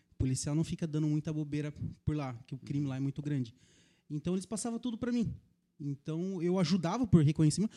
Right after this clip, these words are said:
ajudava eles nos canis, depois que eu acabei me formando com eles. E ficou aquela coisa de, de, como é que fala? Via de mão dupla, né?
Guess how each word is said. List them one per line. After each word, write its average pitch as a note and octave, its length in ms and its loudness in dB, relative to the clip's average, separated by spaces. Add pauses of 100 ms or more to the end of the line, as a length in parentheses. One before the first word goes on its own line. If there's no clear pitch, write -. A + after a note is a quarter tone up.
ajudava D3 420 4
eles D3+ 160 6
nos D3+ 160 4
canis, D#3+ 280 4
depois D3 320 10
que - 80 -10
eu B2 80 -8 (140)
acabei C3 280 -8
me C3 100 -2
formando C3 400 -4
com D3 140 -8
eles. F3+ 320 -6 (720)
E C#3 440 -8
ficou F#3+ 220 -10
aquela G3 220 -12
coisa F#3+ 280 -4
de, F3 320 -4 (1160)
de, A#2+ 220 -12
como B2 140 -12
é - 20 -12
que - 60 -16
fala? C3+ 300 -12 (880)
Via B2+ 100 -10
de B2 80 -8
mão C3 160 -4
dupla, D3 280 -8
né? C#3 140 -6